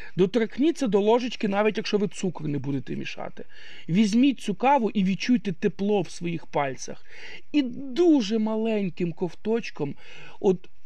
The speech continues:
ковтніть перший ковток. Відчуйте, як ваша кава пішла до вас. Вам здається, що вона в желудок попала, вона вам в мозок попала.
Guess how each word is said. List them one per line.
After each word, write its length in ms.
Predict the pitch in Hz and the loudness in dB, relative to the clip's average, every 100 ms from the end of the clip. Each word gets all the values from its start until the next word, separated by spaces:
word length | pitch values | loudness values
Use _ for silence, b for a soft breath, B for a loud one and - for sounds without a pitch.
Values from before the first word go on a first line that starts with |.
| - - | -8 -6
ковтніть 580 | - 165 - 226 247 - | -4 -4 -2 0 0 0
перший 340 | - 160 180 | -2 -2 -4
ковток. 440 | 156 175 - 143 - - | -4 -6 -4 -4 -4 -6
Відчуйте, 540 | 151 180 - 247 190 165 | -6 -6 -2 -2 -2 -4
як 160 | - | -4
ваша 260 | 196 - 170 | -4 -4 -4
кава 340 | - 277 233 | -4 -2 -2
пішла 420 | - 180 - 226 | -4 -6 -2 -2
до 120 | 175 175 | 0 -2
вас. 340 | 185 - - B B B - | -2 -4 -8 B B B 0
Вам 180 | 208 285 | 0 2
здається, 340 | 220 262 220 | 0 0 -2
що 160 | - 233 | -2 0
вона 220 | 233 226 | 2 0
в 100 | 160 | 0
желудок 460 | 147 226 294 240 | 0 0 0 -2
попала, 340 | - 165 160 156 | -2 0 0 2
вона 200 | 170 233 | 2 2
вам 200 | 208 165 | 2 0
в 120 | 151 | 0
мозок 440 | 175 185 147 143 | 2 2 0 -4
попала. 520 | - 73 - 65 58 | -6 -6 -4 -4 -4